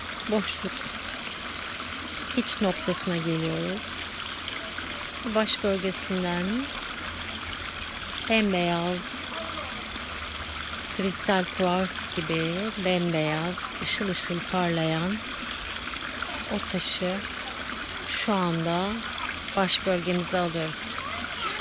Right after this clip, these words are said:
Tepe çakramız, bütün zihnimizi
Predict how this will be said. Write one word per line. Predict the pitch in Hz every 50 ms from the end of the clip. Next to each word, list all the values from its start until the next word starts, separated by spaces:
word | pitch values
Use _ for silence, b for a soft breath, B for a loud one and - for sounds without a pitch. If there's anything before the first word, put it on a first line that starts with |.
| - - -
Tepe | - 240 - - 226
çakramız, | - - - 202 185 - - - 180 175 170 170 180 202 233 254 - - - - - - - - - - - - - - - - - - - - - - - - - - - - - - - - - - - - - - - - - - - - - - - - - - - - -
bütün | 262 226 - - 262 262 254 254
zihnimizi | 220 240 240 233 226 226 226 220 220 196 196 202 214 208 208 202